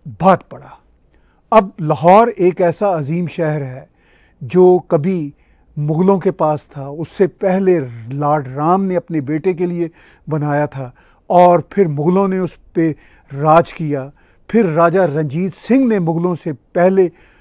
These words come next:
अ, उस पे राज किया। राजा रंजीत सिंह अजीम भारत के सपूत थे, और फिर मुग़लों के राज के बाद लाहौर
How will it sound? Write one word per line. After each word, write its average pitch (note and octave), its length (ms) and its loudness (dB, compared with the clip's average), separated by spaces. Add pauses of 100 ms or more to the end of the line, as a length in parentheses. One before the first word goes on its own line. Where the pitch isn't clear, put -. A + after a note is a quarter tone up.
(200)
अ, D3+ 420 -2
उस - 140 -12
पे E3 180 -2
राज C#3+ 380 -2
किया। C#3+ 380 -8 (320)
राजा D#3+ 400 2
रंजीत D#3+ 420 -4
सिंह E3+ 320 -8 (360)
अजीम E3+ 360 0
भारत C#3+ 340 -4
के F#3+ 120 0
सपूत E3 400 -6 (120)
थे, C#3 120 -8 (800)
और G3+ 460 6
फिर G#3+ 140 2
मुग़लों A3 520 4
के G#3 180 4
राज D3 440 0
के D3+ 140 -8
बाद C3+ 300 -4 (1120)
लाहौर D3+ 640 0